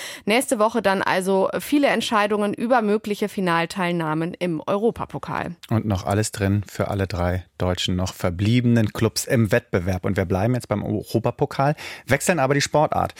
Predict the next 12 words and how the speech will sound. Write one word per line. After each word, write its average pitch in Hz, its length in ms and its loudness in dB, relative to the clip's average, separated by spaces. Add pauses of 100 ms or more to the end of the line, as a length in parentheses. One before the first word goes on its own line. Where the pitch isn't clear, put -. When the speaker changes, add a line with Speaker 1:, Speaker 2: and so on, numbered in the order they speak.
(420)
Speaker 2:
Im 101 180 2
Handball 90 540 2
hat 101 160 -2
der 104 100 2
T - 140 0
H 95 60 2
W 98 80 0
Kiel 151 340 0
es - 180 -2
ins - 220 -6
Halbfinale 87 560 -2
der 87 160 -4